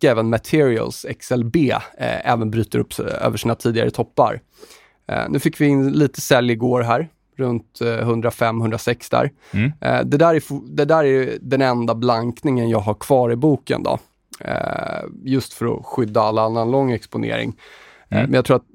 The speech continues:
Speaker 1: får vi nu en liten nedgång här, men fortfarande försvarar hundra i det kontraktet, då, då är det, eh, då ser det bra ut.
Speaker 2: Mm.
Speaker 1: Eh, dock inte säker på att den kommer. Vi skulle, om, om vi ska nu göra det som, som du sa för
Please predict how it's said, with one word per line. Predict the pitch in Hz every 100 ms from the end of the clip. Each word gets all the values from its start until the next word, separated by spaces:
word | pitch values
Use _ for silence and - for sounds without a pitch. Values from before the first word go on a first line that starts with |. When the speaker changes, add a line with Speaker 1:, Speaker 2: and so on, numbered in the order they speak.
| -
Speaker 1:
får | - - 165 160 165
vi | 151
nu | 131 123
en | 120
liten | 110 120 120
nedgång | 123 123 117 117 139 139 131
här, | 117 107 107 110
men | 117 117
fortfarande | - 117 - 117 113
försvarar | - - - 120 117 110 110
hundra | 120 135 127 120
i |
det | 107 107
kontraktet, | 113 113 117 - - 110
då, | - 123 120
då | - 117
är | 117 113
det, | 110 104 104 _ - - _
eh, | - -
då | 123
ser | - 117
det |
bra | 104 113 110 113
ut. | 127 - -
Speaker 2:
Mm. | 104 143 - _
Speaker 1:
Eh, | - 107 - - - - - -
dock | 131 131 -
inte | 127 117
säker | - 117 113 110
på | 113
att | 110
den | 117 117
kommer. | 127 123 110 117 -
Vi | -
skulle, | - - - 143 117 131 160
om, | - - 131 139 -
om | 139
vi | 147
ska | -
nu | 151 147
göra | 139 143 131 127 127 127
det |
som, | 120 123 120 123
som | - 120
du | 127
sa | - 127 131
för | - 120